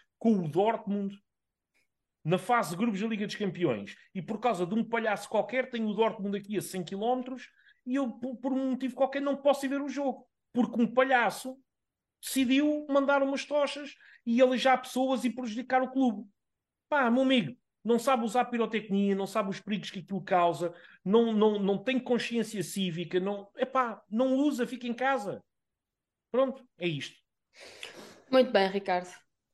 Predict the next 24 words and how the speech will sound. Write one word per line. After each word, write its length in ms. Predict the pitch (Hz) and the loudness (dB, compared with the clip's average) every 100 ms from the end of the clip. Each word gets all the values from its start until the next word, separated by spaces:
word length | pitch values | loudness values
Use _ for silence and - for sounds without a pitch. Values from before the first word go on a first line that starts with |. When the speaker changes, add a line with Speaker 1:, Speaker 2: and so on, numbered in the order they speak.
| _ 208 | _ 2
Speaker 2:
Ah, 520 | 208 208 208 202 196 | 6 8 6 6 4
foram 240 | 196 220 214 | 2 -2 0
bons 200 | 208 208 | -2 -2
pontos 240 | 202 202 | -8 -8
que 60 | - | -4
trouxeste. 400 | 202 202 196 - | -4 -4 -8 -10
Eu, 80 | 185 | -10
sinceramente, 460 | - 202 180 185 | -8 -4 -4 -2
já 80 | 196 | -2
nem 160 | 196 196 | -2 -2
me 60 | |
lembrava 400 | 196 190 190 190 | 0 0 0 -2
da 100 | 190 | -6
questão 320 | 190 - 190 | -8 -6 -6
da, 220 | 190 185 185 | -2 -2 0
da 120 | 190 | -2
multa 300 | 190 180 180 | -2 -4 -6
que 100 | 190 | -2
a 60 | |
uefa 240 | 185 180 190 | -2 -2 -8
aplicou 360 | 190 196 196 | -6 -6 -2
ao 60 | 185 | -2
Benfica. 600 | 190 185 190 180 180 175 | -2 -6 -10 -10 -8 -8
Speaker 1:
Sim. 240 | - 123 | -8 -8